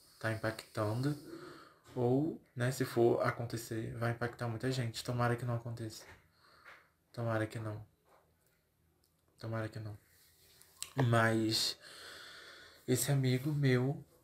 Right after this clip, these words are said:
tipo, foi um gatilho porque, como eu disse, né, eu acho que eu já, eu já relatei algum, uns dois episódios atrás, que eu tô num, num,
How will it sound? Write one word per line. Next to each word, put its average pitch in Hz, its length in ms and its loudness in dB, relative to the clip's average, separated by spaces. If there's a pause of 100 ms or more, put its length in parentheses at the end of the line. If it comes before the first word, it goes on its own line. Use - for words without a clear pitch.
(420)
tipo, 131 640 -2 (800)
foi - 320 -2
um 123 100 0
gatilho 127 500 2
porque, 131 580 -2
como 147 240 0
eu 160 60 4
disse, 123 460 -2
né, 123 240 -4 (1160)
eu 90 80 -6
acho 92 160 -2
que 110 80 -2
eu 104 40 0
já, 104 140 2
eu 110 300 -2
já 117 80 0
relatei 135 340 -2
algum, 113 420 -2 (460)
uns 107 140 -10
dois 107 260 2
episódios 104 340 -6
atrás, 101 500 -8 (880)
que - 140 -4
eu 117 80 0
tô 113 680 0 (400)
num, 123 400 -4 (180)
num, 139 360 -4